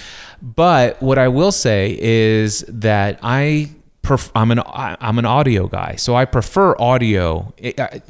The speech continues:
I, I prefer audio chat versus video chat. Um, I see the benefit of the video. There are, there are benefits that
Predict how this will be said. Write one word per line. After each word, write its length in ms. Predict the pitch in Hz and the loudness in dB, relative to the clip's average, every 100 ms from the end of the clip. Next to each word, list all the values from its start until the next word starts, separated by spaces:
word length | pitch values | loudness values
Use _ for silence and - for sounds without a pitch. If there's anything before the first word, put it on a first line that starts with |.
| - | -4
I, 340 | 131 151 107 120 | -2 -2 -4 -4
I 80 | |
prefer 360 | 123 139 - 117 | -2 -2 0 -2
audio 440 | - 117 139 120 98 | 2 2 4 2 0
chat 360 | - 87 87 | -2 -4 -4
versus 400 | 104 104 - 98 | -2 -2 -2 -4
video 400 | 95 110 101 90 | -2 -2 -2 -4
chat. 480 | 92 95 80 - - _ _ _ _ _ - | -6 -6 -6 -8 -18 _ _ _ _ _ -14
Um, 460 | 98 90 87 92 - | -8 -6 -6 -8 -6
I 120 | 107 | -4
see 260 | - 135 147 | -2 0 0
the 120 | 135 | 0
benefit 440 | 117 104 - 104 | 0 0 0 -2
of 100 | 95 | 0
the 80 | 98 | -2
video. 540 | 95 90 82 87 117 135 | -4 -4 -4 -4 -6 -4
There 220 | 113 113 107 | 0 2 2
are, 60 | 113 | -2
there 220 | 110 107 98 | -2 0 0
are 40 | |
benefits 1000 | 95 95 - 107 117 120 117 123 113 - | -4 -12 -18 -8 0 0 0 -2 -2 -6
that 280 | - 107 | -6 -4